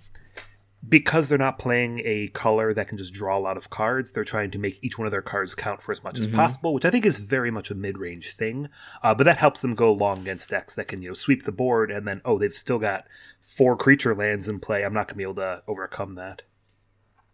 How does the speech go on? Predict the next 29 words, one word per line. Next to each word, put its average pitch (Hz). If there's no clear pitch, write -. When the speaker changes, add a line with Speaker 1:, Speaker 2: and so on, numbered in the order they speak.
Speaker 2:
Um, 135
did 139
you 185
say 208
that 196
Lovestruck 190
Beast 202
was 180
a 180
main 175
or 127
a 120
core -
Speaker 1:
I 226
Speaker 2:
card, 285
or 143
Speaker 1:
didn't 110
Speaker 2:
is -
that -
Speaker 1:
say -
Speaker 2:
one 160
Speaker 1:
that 110
Speaker 2:
of 107
the 135
Speaker 1:
Lovestruck 135
Speaker 2:
slot? 80
Speaker 1:
Beast 120
was 113
a 104